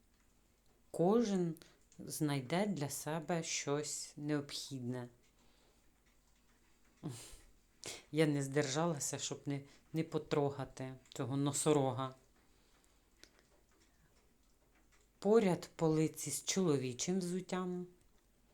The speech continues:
Як завжди, у нас чоловічого взуття набагато менше, е, в асортименті, ніж жіночого. Але я впевнена, якщо по тих полицях, де я вже ходила,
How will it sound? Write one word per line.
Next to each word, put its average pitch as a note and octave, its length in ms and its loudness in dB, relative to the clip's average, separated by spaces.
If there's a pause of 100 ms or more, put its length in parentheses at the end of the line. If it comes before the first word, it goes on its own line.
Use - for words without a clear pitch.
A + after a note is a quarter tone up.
(800)
Як F3+ 180 2
завжди, F#3 600 2
у E3+ 160 -2
нас E3 500 -2
чоловічого D#3 720 0
взуття C#3+ 540 0
набагато D3 760 0
менше, E3 520 0
е, - 920 -20 (220)
в B2 140 -8
асортименті, C3+ 920 -2
ніж C3+ 260 2
жіночого. B2 960 0 (800)
Але D#3 300 -2
я D3 100 0
впевнена, D3 600 0
якщо C#3+ 400 0
по D3 140 -4
тих C#3+ 240 -2
полицях, D3 880 -2 (560)
де C#3+ 160 0
я C#3+ 100 0
вже C#3 180 0
ходила, C3+ 680 0